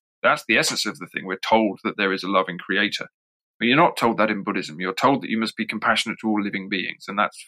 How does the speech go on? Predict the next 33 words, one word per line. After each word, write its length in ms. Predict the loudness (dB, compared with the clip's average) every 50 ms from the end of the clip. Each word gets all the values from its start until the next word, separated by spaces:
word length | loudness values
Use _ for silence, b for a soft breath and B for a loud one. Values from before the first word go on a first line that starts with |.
| _
fine. 280 | 2 4 4 4 2 0
That's 200 | -4 -4 -4 -6
a 160 | -12 _ -8 -8
good 80 | -8 -6
thing. 180 | -4 -4 -4 -4 -8 _ _ _ _ _ _ _ _ _ _ 2
But 100 | 4 6
as 140 | 6 6 4
I 60 | 2
say, 240 | 2 4 2 2 0
compassion 520 | -2 -6 -8 -2 0 0 2 2 2 2 0
is, 160 | 0 -2 -4 _ _ _
is 160 | -4 -4 -4 -6 _ 2
chillier 360 | 4 6 6 8 8 6 6
than 120 | 4 2 2
love 260 | 4 4 4 2 2 -4 _ _
somehow. 460 | -4 -2 -2 -2 0 0 0 0 0 -2 _ _ _ _ _ _ _
There's 140 | -4 0 2
a, 120 | 2 2 2
there's 200 | 2 2 4 4
a, 80 | 4 2 2 2 0
there's, 260 | 2 2 2 2 2 2
obviously 380 | 4 4 4 4 4 4 2
there's 180 | 2 2 2 0
a 60 | 2
lack 240 | 2 2 2 0 -2
of 100 | -6 -2
passion 320 | 0 0 2 0 0 -2
in 140 | -4 -8 -8
Buddhism. 340 | -8 -8 -8 -10 -12 -10 -8
That's, 240 | -8 -8 -8 -8 -6 -2
that's 200 | -2 -2 -2 -4
the 80 | -12 -10
point. 340 | -4 -2 -2 -2 -2 -4